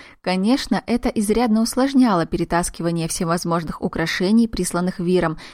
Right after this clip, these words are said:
в один из залов, выбранных мной и Крионой для торжества. Хейлары суматохи не понимали, считая Анлегисар по умолчанию красивым,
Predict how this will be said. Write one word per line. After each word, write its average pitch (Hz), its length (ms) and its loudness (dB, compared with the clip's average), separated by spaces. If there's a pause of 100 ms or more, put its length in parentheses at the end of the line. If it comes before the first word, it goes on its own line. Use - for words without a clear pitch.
в - 60 -4
один 214 240 2
из 220 200 0
залов, 170 460 0
выбранных 175 540 -2
мной 170 280 0
и 226 120 -2
Крионой 165 460 -2
для 160 120 -2
торжества. 160 760 -4 (600)
Хейлары 214 440 2
суматохи 185 520 -2
не 202 140 2
понимали, 196 680 2
считая 180 420 0
Анлегисар 175 680 -2
по - 120 -6
умолчанию 170 800 -2
красивым, 170 640 0